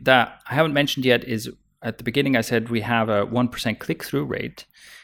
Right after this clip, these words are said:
And this again can help us estimate what's going to happen with this, with this proposed plan of using a-, Facebook ads. Because it means that if I have a one percent click-through rate, it means that I have to reach ten thousand people in order to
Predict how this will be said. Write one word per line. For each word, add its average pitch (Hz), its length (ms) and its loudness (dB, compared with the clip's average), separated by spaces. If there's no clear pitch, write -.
And 120 100 -8
this 156 180 -2
again 151 300 0
can 135 160 -2
help - 400 -2
us 107 380 -2
estimate 127 760 -2
what's 120 240 -6
going 110 160 -2
to 104 80 -4
happen 113 320 -4
with 104 140 -8
this, - 320 -10
with 123 240 -16
this 104 200 -10
proposed 113 600 -6
plan 117 380 -2
of 107 100 -8
using 117 260 -6
a-, 151 140 -6
Facebook - 320 -4
ads. - 300 -12
Because 135 240 -2
it 135 100 -2
means 165 360 2
that 117 280 4
if 123 140 -4
I 127 60 -2
have 131 140 -4
a 131 40 -2
one 165 140 -2
percent - 240 -4
click-through 120 380 -6
rate, 104 220 -6
it - 80 -16
means 123 240 0
that 110 160 0
I 110 120 -6
have 135 280 -6
to 135 100 2
reach 139 500 -4
ten 147 260 -2
thousand 117 380 -4
people 117 520 -4
in 117 120 -2
order 123 260 2
to 131 220 -8